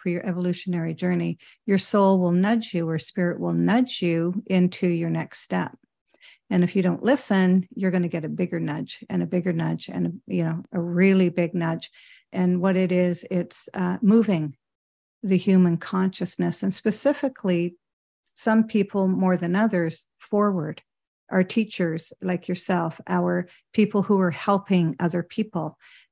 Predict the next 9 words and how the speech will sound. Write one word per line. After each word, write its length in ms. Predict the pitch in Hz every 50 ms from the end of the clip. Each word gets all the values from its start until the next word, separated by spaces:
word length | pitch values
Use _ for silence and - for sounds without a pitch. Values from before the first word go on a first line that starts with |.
| _ -
Those 280 | 196 196 208 202 208
are 60 | 214
the 80 | 190 196
people 460 | 185 - - - 196 185 - - 185 165
that 120 | 180 - - - -
are 200 | - - 175 175
being 760 | 165 - 175 170 170 170 170 170 170 165 170 170 170 170 170 - _ _ _ -
sort 280 | - - 202 185 180
of 200 | 185 185 180 180